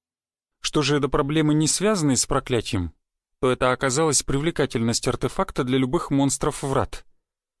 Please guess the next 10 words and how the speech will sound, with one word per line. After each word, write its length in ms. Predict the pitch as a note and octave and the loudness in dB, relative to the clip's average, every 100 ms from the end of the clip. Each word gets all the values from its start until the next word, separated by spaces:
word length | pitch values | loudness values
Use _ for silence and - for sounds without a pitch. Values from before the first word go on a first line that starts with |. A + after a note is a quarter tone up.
| _ _ | _ _
Кукла 440 | A#3 A#3+ B2 G2 - _ - | 0 0 0 0 -2 _ -2
привлекала 500 | D3 D3 C#3 F#3+ E3+ | 0 0 0 0 2
к 40 | |
себе 260 | - D3+ D3 | 0 0 0
всех 360 | - F3 C#3 | 2 2 0
тварей 320 | - D#3 F#3 B2 | 0 0 2 0
в 80 | |
радиусе 400 | B2+ D#3 C#3+ - | 0 0 0 -2
десятка 500 | C3+ C3 D3 C3+ D#3+ | -2 0 0 0 -4
километров. 640 | C3+ E3 E3+ C#3 G2+ - | -4 -2 0 -2 -4 -8